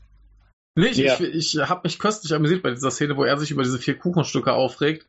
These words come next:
Speaker 2: Ja.
Speaker 1: und, äh, dann, dann noch rumjammert, dass er unbedingt Kuchen essen will. Er kann ja nicht, äh, bei vier Kuchenstücken irgendwie eins
Speaker 2: <laughs> Ja.
Speaker 1: essen.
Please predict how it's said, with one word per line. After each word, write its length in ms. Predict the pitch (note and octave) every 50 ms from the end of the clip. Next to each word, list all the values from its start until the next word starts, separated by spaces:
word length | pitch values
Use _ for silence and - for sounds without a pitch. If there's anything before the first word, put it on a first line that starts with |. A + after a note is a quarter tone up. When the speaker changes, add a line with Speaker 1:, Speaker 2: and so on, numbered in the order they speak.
| _ _ _ -
Speaker 2:
Ja. 320 | C#3+ D#3+ C#3+ D3 G#3 - D3
Speaker 1:
und, 220 | D3 D3 D3 -
äh, 320 | D3+ D3+ C#3+ C#3 C#3 C#3+ C3
dann, 280 | C3 C3+ C3 C#3 C3+
dann 160 | C#3+ C#3 C#3+
noch 200 | C#3+ C3+ C3 -
rumjammert, 340 | D#3 E3+ F3 E3+ D3+ C3+ C3
dass 120 | C3+ - -
er 100 | C#3+ C#3+
unbedingt 240 | D3 D3 D3 C3+
Kuchen 300 | - - A3 A3+ A3 - -
essen 220 | A#2+ A#2+ C#3 C#3
will. 80 | D3+ D3
Er 140 | B2 C3 C3
kann 200 | - D3+ D3+ D#3
ja 100 | D3 D3
nicht, 220 | D3 D3 C#3 -
äh, 240 | C#3 C3 C#3 C3+ B2+ B2+ _ - - - _ _ _ -
bei 120 | D3 D3+
vier 360 | D3 - - F3 F3+ F3 E3 E3+
Kuchenstücken 800 | - - B3 B3 C#4+ A#3 F#3 - - D#3+ D#3 D#3 D#3 D3+ D3+ C#3+
irgendwie 340 | C3 D3+ D3 F3 F#3 D3+
eins 0 |
Speaker 2:
<laughs> 160 | C#3+ F#3+ G3+ A#3
Ja. 80 | G#3+
Speaker 1:
essen. 240 | G3+ - - -